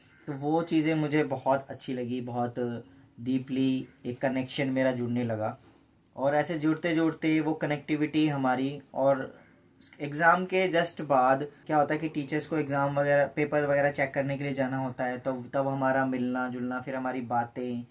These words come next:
और मतलब ऐसी connectivity हमारी strong होने लगी। मेरा जो पहले relationship था वो तो मेरा already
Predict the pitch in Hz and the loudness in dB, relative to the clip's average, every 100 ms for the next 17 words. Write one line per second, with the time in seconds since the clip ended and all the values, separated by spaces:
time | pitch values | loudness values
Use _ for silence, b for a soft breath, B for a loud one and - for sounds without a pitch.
0 | - 131 131 143 143 139 151 170 170 180 | -6 -4 -2 0 -2 -2 0 2 0 0
1 | 156 151 165 160 165 165 147 139 147 156 | -2 0 0 0 0 -2 0 0 2 -2
2 | - _ - 139 135 139 143 - 131 131 | -4 _ -10 -2 -2 -2 -8 -10 -4 -2
3 | 131 113 110 107 135 143 160 190 - 170 | -2 -2 -6 -6 -4 0 2 2 4 6
4 | 160 185 180 175 170 185 170 180 - 160 | 8 8 6 2 0 -2 -2 -4 -2 0
5 | 160 147 151 165 160 160 160 160 147 143 | 2 0 0 0 2 6 6 6 2 2
6 | 151 156 165 | 4 4 4